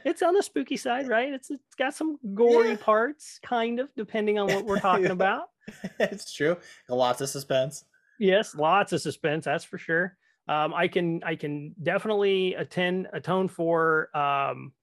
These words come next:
Speaker 1: my daughter watched it with me yesterday because we wanted to check it out, and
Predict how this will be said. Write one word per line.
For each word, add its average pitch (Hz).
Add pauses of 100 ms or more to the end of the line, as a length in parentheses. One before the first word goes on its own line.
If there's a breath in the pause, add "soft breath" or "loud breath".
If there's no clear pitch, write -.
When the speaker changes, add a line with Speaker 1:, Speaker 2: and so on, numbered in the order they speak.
(180)
Speaker 1:
my 143
daughter 185
watched 175
it 170
with 170
me 170
yesterday 185 (100)
because 139
we 139
wanted 151
to 143
check 147
it 143
out, 156
and 143